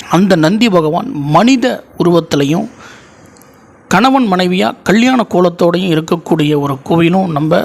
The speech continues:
தமிழ்நாட்டுல தான் இருக்கு. அந்த கோவிலுடைய சிறப்புகள் என்ன, அந்த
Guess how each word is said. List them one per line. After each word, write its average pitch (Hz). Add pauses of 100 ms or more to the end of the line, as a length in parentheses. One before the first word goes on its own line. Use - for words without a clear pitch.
(100)
தமிழ்நாட்டுல 160
தான் 151
இருக்கு. 139 (1400)
அந்த 185 (340)
கோவிலுடைய 208
சிறப்புகள் 185
என்ன, 143 (500)
அந்த 185